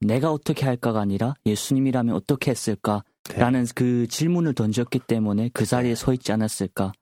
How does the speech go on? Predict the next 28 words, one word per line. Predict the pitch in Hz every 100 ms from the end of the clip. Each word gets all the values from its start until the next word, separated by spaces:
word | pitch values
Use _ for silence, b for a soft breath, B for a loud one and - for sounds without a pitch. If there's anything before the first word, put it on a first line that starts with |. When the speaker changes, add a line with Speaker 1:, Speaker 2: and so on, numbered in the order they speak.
| _
Speaker 2:
맞습니다. | 92 - - - - 92 104
Speaker 1:
"나도 | 110 104
좀 | 113 107
그러한 | 117 123 117
질문을 | - 123 127 127 113
내 | 107
인생에 | 113 123 110
던지면서 | 110 113 139 135 123
사는 | 120 120 117
사람이 | - 143 135
돼야 | - 98
되겠다"라는 | 95 98 95 101 101 - _ - 101 104 107
Speaker 2:
네. | 107
Speaker 1:
깨달음이 | 120 135 123 104
있었습니다. | - - - 98
Speaker 2:
우리 | 143 180
사무엘 | 196 202 208 196
형제님 | 190 185 175 170 165 131
얘기 | 117 127
나눈 | 123 107 120 127
대로 | 117 107 104 104 101
그러한 | - 113 113
질문을 | 107 - 113 113 117 110
날마다, | 87 92 104 107 107
날마다 | 90 87 95 107
"예수님이라면 | 98 85 - 110 110 110 120 143
어떻게 | - 117
하셨을까?", | 107 107 117 - 117 - 82 92